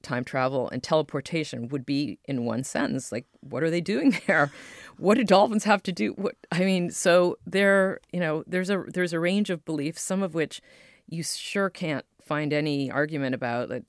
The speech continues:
which is these are animals that make us happy to be around, and they somehow manage to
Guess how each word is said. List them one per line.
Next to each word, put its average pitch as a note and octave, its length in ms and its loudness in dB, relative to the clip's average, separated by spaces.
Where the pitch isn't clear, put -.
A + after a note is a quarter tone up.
which - 200 -12
is A#2+ 340 -8
these C3+ 220 -8
are A#2+ 80 -8
animals B2+ 400 -4
that A#2 180 -4
make C3+ 200 -6
us A#2+ 140 -12
happy D3 420 -10
to B2 100 -6
be C3 200 -2
around, A#2+ 380 -4
and A#2+ 100 -4
they B2 240 -4
somehow D#3 560 -2
manage C#3+ 420 -6
to C3 320 -4